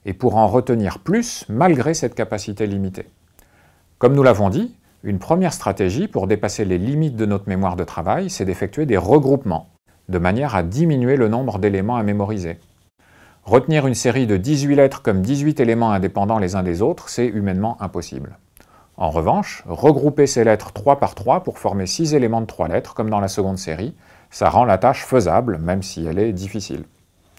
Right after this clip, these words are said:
Même si ces acronymes de trois lettres n'ont aucun sens pour vous, le fait de les verbaliser à haute voix ou dans votre tête,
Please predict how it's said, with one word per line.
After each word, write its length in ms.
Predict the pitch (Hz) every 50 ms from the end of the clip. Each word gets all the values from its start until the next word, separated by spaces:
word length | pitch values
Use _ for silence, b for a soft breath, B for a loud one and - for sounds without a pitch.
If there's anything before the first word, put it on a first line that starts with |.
| b b b b b b b b b b b
Même 200 | 107 113 151 175
si 160 | - - 156 -
ces 220 | - 117 101 110
acronymes 420 | 104 - - - 113 117 117 110
de 80 | 95 92
trois 240 | 87 - - 131 131
lettres 260 | 127 127 123 - -
n'ont 180 | 90 87 87 -
aucun 240 | 131 131 127 143 123
sens 240 | 107 - 123 110 -
pour 160 | - 98 78
vous, 200 | 80 92 127 185
le 80 | 160 104
fait 220 | 87 - 123 110
de 80 | 98 95
les 120 | 87 85
verbaliser 760 | 80 85 113 117 113 104 107 95 95 92 87 90 107 139 175
à 80 | 143 95
haute 180 | 87 92 98 92
voix 260 | 90 101 110 113 120
ou 100 | 107 95
dans 100 | 92 85
votre 220 | 82 90 85 -
tête, 340 | - 113 156 - - - -